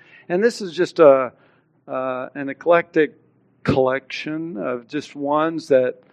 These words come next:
that the Lord has blessed me with in time. Second Peter one four, for example,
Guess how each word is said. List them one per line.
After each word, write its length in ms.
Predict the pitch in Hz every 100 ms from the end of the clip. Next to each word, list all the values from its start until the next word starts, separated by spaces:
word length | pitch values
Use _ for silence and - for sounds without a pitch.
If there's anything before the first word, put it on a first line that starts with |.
| _ _ _ _
that 280 | 143 135 -
the 60 | 139
Lord 320 | 131 147 151
has 160 | 135
blessed 440 | 110 131 139 139 -
me 160 | 143
with 320 | 135 139 139 135
in 140 | 123
time. 500 | 131 131 139 151 151 _ _ _ _ _ _ _ _ _ _ _
Second 560 | - 170 156 151 143 - _ _ _
Peter 360 | - 151 151 147
one 380 | 139 143 147 143
four, 440 | - 147 143 156
for 220 | 143 156
example, 760 | 147 120 147 151 - 160 156